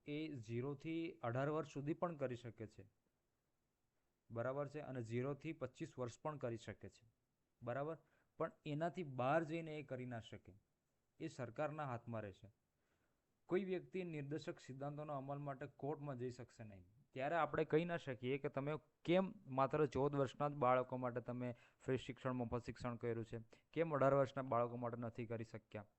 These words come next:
એ વસ્તુ માટે હું કે તમે, આપણે હાઈકોર્ટ કે સુપ્રીમ કોર્ટમાં એને પડકારી શકતા નથી,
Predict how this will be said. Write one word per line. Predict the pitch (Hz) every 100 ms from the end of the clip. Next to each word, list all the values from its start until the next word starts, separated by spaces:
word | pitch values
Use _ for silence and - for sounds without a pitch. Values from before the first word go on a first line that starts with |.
| _ _ _ _ 156
એ |
વસ્તુ | 160 160 -
માટે | 160 156 156
હું | 135 104 147 202 - _ -
કે | 160
તમે, | 139 139 147 - _
આપણે | 123 110 143
હાઈકોર્ટ | 123 113 117 156 -
કે | 160
સુપ્રીમ | 131 123 139
કોર્ટમાં | 127 123 135 127
એને | 127
પડકારી | 120 107 123 127
શકતા | - 113 -
નથી, | 101 95